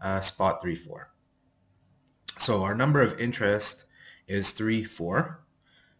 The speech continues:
and what we do is we plug, uh, three four, which is right here.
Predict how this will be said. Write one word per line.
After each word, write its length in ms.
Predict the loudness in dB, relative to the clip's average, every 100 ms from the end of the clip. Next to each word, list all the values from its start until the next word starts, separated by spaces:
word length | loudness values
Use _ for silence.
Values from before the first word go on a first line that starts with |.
| _ -2
and 640 | 0 0 0 -2 -4 -10 _ _ _ _ _
what 160 | -8 -4
we 140 | -4
do 340 | -4 -4 -4 -4
is 520 | -2 0 0 -2 -4 -8 -16
we 220 | -8 -8
plug, 580 | -8 -4 4 6 4 2 -10 -16 _ _ _ _ _ _ _ _ -6
uh, 180 | -2 -2
three 300 | 0 0 0
four, 320 | 0 0 0
which 140 | -2
is 140 | -6 -8
right 220 | -8 -8
here. 520 | -4 0 2 0 -2